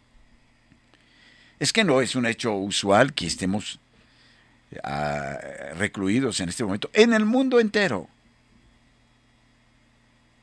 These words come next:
En conclusión, quiero señalar que necesitamos de una fuerza superior y de sentido contrario.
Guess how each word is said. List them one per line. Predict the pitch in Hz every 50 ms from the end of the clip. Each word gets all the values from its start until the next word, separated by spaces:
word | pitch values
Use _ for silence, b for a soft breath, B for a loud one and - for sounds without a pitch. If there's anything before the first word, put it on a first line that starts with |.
| _ _ _ _ _ _ _ _ _ _ _ _ _ _ _ _ _ _ _ _ _ _ _ _ _ _ _ _ _ _ _ _ _ _ _ _ _ _ _ _ _ _ _ _ _ _ _ -
En | - 175 190
conclusión, | - 220 220 220 226 214 160 - 117 98 98 - - _ _ _ _ _ _ _ _ _ _ _ _ _ _ _ _ _ _ _ _ _ _ _ _
quiero | - 185 214 202 185
señalar | 156 180 170 156 151 139 117 104 107 107 - _ _ _ _ _ _ _ _ _ _ _ _ _ _ _ _ _ - _ _ _ _ _ _ _ _ _ _ _ _ _ b b b b b b b _
que | - 160 170 170 160 151 - - 147
necesitamos | 147 156 170 190 180 - - 160 139 - 160 - - 117 110 113 113 110 104
de | 113
una | 107 117 120 123
fuerza | 117 - 135 123 113 110 - - - 113 -
superior | - - - 226 233 196 - 151 143 139 139 143 143 147 147
y | 147
de | 127 123 117
sentido | - - 113 107 101 120 131 135 131
contrario. | 127 131 135 - 143 143 107 92 98 - -